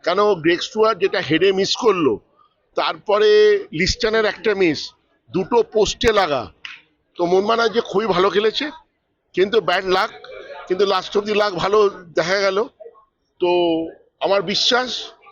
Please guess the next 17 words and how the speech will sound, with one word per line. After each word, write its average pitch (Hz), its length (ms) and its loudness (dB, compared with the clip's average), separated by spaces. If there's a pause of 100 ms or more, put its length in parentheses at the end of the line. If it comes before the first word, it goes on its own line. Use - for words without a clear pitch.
(400)
ফাইনাল, 185 580 -2 (240)
আহ, 165 420 4
মোহনবাগান 175 460 0
আরো 170 160 0
ভালো 190 200 0
খেলবে। 208 380 0 (520)
এবং 180 220 -2
আমি 180 460 2
আজকে 160 380 0
মোহনবাগান 175 380 0
সমর্থকদেরকে 180 800 -2
ধন্যবাদ 160 540 0
দেব। 208 280 0 (480)
আজকে 175 720 2 (160)
অনেক 190 320 0
অসুবিধা 202 460 -2
সত্ত্বেও 175 520 -2